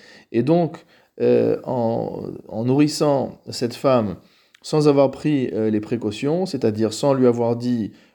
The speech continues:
euh, « Je te prête de l'argent pour que tu te nourrisses »,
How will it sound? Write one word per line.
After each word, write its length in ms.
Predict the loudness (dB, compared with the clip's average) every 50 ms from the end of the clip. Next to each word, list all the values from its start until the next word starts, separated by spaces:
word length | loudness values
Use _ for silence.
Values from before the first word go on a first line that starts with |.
| _ -10 -6
euh, « 160 | -4 -4 -2
Je 120 | -2 -4 -4
te 140 | -4 -4
prête 420 | -6 -6 0 2 4 4 4 4 2
de 80 | 4
l'argent 380 | 4 4 4 4 2 0 -2 -2
pour 160 | -4 -6 -8
que 40 | -6
tu 120 | -6 -6
te 100 | -6 -4
nourrisses », 600 | -2 -2 0 0 2 2 2 0 -2 -4 -8 -16